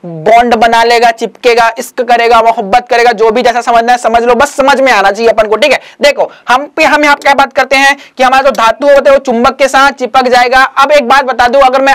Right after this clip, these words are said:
अधातु को भी, sorry अधातु नहीं, जो अशुद्धियां है उसको भी क्या मैं मैग्ने-, magnetic property वाला रख सकता हूं, मतलब उसको भी हम धात्विक गुण वाले जो है matter रख सकते हैं क्या? नहीं।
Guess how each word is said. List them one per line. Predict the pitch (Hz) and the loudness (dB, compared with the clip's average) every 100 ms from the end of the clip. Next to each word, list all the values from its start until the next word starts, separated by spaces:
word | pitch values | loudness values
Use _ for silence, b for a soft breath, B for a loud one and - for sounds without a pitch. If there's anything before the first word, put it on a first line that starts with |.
| - | 0
अधातु | 254 254 247 277 | 0 0 0 -2
को | 254 | -2
भी, | 240 208 | -2 -2
sorry | - 208 | -2 -2
अधातु | 214 220 220 | 0 -2 -2
नहीं, | 254 320 B - | -2 -4 B -4
जो | 269 | -2
अशुद्धियां | 269 277 214 180 247 277 | -2 -2 -4 -2 0 2
है | 269 208 B B | 0 -4 B B
उसको | 302 - 330 | -4 -2 -2
भी | 320 311 | 0 0
क्या | 294 | 0
मैं | 302 | 0
मैग्ने-, | 285 285 277 233 202 240 | 0 0 0 -2 -6 -4
magnetic | 233 262 247 277 | -2 0 -2 -2
property | 285 277 285 | -2 -2 0
वाला | 294 285 | 0 2
रख | 277 - | -2 -4
सकता | 262 285 | -4 -2
हूं, | 277 | 0
मतलब | 233 262 277 | -2 0 -2
उसको | 269 311 | -2 -2
भी | 277 254 | -2 -2
हम | 254 269 185 | -4 -4 -6
धात्विक | 156 208 214 269 285 262 B B 175 | -4 -4 -2 0 0 -2 B B -2
गुण | 285 294 | 0 2
वाले | 277 262 285 | 2 2 2
जो | 269 | 0
है | 277 | 0
matter | 254 247 262 | -2 -2 -4
रख | 262 | -4
सकते | - 247 269 | -4 -6 -2
हैं | 262 | -2
क्या? | 254 262 262 B B 208 | 0 -2 -2 B B -2
नहीं। | 269 262 269 285 | 0 0 0 0